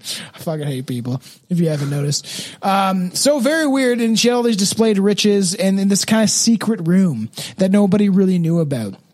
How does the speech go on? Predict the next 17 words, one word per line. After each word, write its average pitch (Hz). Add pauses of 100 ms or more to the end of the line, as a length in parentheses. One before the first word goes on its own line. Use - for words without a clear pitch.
(640)
Uh, 185
in 190
two 214
thousand 214
sixteen, 226 (280)
a 180
secret 240
attic 214
was 160
discovered 156
because 214
as 254
you're 254
going 254
through 240
this 214
house, 208